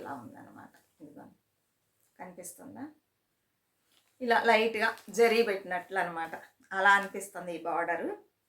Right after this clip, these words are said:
మరి వీడియోలో మీకు ఎలా తెలుస్తుందో నాకు తెలియలేదు. విడిగా చూస్తే బాగానే ఉందండి. ఇదిగోండి, ఇలా ఉంటుంది, పైన చిన్న బార్డర్, కింద ఈ బార్డరు. ఆ, బ్లౌజ్ వచ్చేసి ఈ కలర్లో వస్తుంది అనమాట, ఈ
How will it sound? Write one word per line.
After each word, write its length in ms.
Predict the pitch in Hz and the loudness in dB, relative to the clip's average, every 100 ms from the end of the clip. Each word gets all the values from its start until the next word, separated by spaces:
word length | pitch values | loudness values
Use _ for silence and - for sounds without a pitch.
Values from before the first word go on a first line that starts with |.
| _ _ _ _ _ - | _ _ _ _ _ -6
మరి 120 | 220 226 | -2 2
వీడియోలో 320 | 254 269 240 226 | 2 4 4 4
మీకు 120 | 208 208 | -2 0
ఎలా 100 | 208 202 | 2 2
తెలుస్తుందో 380 | 214 208 - 214 208 | 0 -6 -8 -8 -6
నాకు 160 | 185 175 | -6 -8
తెలియలేదు. 480 | 175 190 180 170 330 - _ _ _ _ _ _ _ _ _ | -8 -6 -4 -6 -8 -12 _ _ _ _ _ _ _ _ _
విడిగా 240 | 247 294 302 | -2 4 4
చూస్తే 240 | 233 233 277 226 | 4 0 -2 0
బాగానే 280 | 202 202 202 | 0 0 -8
ఉందండి. 280 | 180 170 175 190 | -10 -12 -12 -12
ఇదిగోండి, 320 | 175 160 143 95 | -12 -14 -12 -10
ఇలా 100 | 98 | -10
ఉంటుంది, 200 | 98 - _ | -10 -16 _
పైన 200 | 196 202 208 | -2 0 -4
చిన్న 140 | 202 190 175 | -8 -12 -10
బార్డర్, 280 | 175 - 285 | -10 -10 -12
కింద 180 | 269 180 165 | -10 -10 -12
ఈ 20 | 156 | -12
బార్డరు. 380 | 165 - - 392 440 - - - _ _ _ _ | -14 -12 -8 -8 -8 -16 -18 -18 _ _ _ _
ఆ, 140 | 233 220 214 | -6 -4 8
బ్లౌజ్ 300 | 233 254 269 | 8 8 6
వచ్చేసి 460 | 254 240 226 - 427 508 - _ _ _ _ _ _ _ - - 220 | 4 4 -2 0 -2 -2 -10 _ _ _ _ _ _ _ -20 -8 -6
ఈ 40 | 214 214 208 | -4 -4 -2
కలర్లో 360 | 208 196 190 175 170 | 0 0 0 -2 -6
వస్తుంది 260 | - 170 | -8 -8
అనమాట, 240 | 170 170 175 | -10 -10 -12
ఈ 40 | 175 | -14